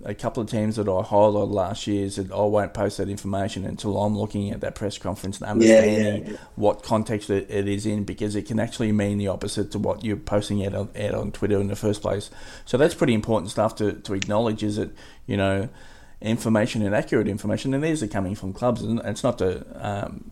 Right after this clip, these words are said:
Speaker 1: a push on clubs or at any stage here whatsoever, but it's to actually understand from a fantasy perspective, uh, what is the correct information and how that is going to impact, uh,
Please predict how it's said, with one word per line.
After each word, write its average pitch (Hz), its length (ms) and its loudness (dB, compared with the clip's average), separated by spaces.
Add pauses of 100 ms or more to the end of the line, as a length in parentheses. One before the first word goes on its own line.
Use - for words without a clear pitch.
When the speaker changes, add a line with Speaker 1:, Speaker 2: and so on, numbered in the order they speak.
Speaker 1:
a - 80 -10
push - 240 -4
on 98 160 2
clubs 123 280 2
or - 60 0
at - 80 2
any 104 300 -2
stage 98 320 -2
here 107 280 0
whatsoever, 107 540 2
but 95 200 -2 (340)
it's 101 220 -2
to - 200 0
actually 107 300 0
understand 104 500 -2
from 101 140 0
a 95 80 0
fantasy 110 480 2
perspective, - 720 -2 (380)
uh, 92 280 2
what 110 460 0
is 107 180 -2
the 101 140 2
correct 98 380 0
information 101 560 0
and 95 240 -4
how 104 280 2
that 104 220 4
is 101 140 -2
going 101 260 -2
to 101 160 -2
impact, 98 720 -4 (320)
uh, 92 180 -2